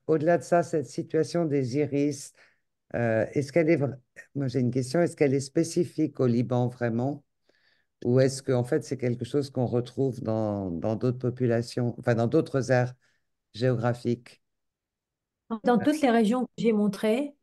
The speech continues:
Speaker 2: la biologie
Speaker 1: Ouais.
Speaker 2: de l'espèce est la même. Donc, elles
Speaker 1: D'accord.
Speaker 2: sont pollinisées par les abeilles et les graines sont dispersées par les fourmis.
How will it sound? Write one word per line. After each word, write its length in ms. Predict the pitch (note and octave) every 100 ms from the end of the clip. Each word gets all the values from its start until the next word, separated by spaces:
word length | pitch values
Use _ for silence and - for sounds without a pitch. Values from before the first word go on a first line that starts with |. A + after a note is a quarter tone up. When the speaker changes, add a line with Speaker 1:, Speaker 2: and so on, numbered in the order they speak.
| -
Speaker 2:
la 100 | G#3
biologie 380 | G3 C4 B3+ G#3
Speaker 1:
Ouais. 40 | A#3
Speaker 2:
de 80 |
l'espèce 320 | A3+ G#3 - - _ -
est 80 |
la 100 | G#3+
même. 300 | G3+ F3+ E3 - _ _ _ _ _ -
Donc, 120 | D3
elles 100 | G#3+
Speaker 1:
D'accord. 100 | A3+
Speaker 2:
sont 360 | B3 A#3+ A3 G#3+ - _ _
pollinisées 400 | A#3+ A3+ G#3+ A#3
par 180 | A#3 G#3
les 180 | G3 G3
abeilles 600 | F3+ F#3+ A#3 B3+ C4 A#3+
et 100 | G3
les 100 | G3
graines 260 | F#3 A#3
sont 180 | A3 -
dispersées 320 | G3+ - F#3
par 160 | G#3+ G3
les 100 | G3
fourmis. 380 | G3 F#3+ F3+